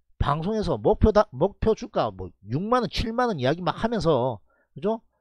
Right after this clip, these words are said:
삼성전자 괜찮다, 괜찮다. 물론 괜찮아요. 여기서 그 이야기를 해줘야죠. 여기서. 그죠? 여기서 그 이야기를 해줘가지고 십오 프로 가까이 먹고 해야 실질적으로 수익이 나는데, 여러분들 다음에 닥터케이 방송 한번 보시면서, 아,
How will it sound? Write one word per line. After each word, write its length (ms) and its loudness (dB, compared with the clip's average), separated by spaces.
삼성전자 800 -2
괜찮다, 400 -2
괜찮다. 320 -8
물론 200 -10
괜찮아요. 760 2
여기서 480 -2
그 160 -10
이야기를 320 2
해줘야죠. 400 -6
여기서. 640 -6
그죠? 220 -8
여기서 360 4
그 120 0
이야기를 280 6
해줘가지고 340 4
십오 360 0
프로 180 4
가까이 240 4
먹고 300 2
해야 380 6
실질적으로 640 0
수익이 320 -2
나는데, 460 0
여러분들 300 -2
다음에 480 2
닥터케이 360 2
방송 300 2
한번 200 -4
보시면서, 680 -2
아, 520 -8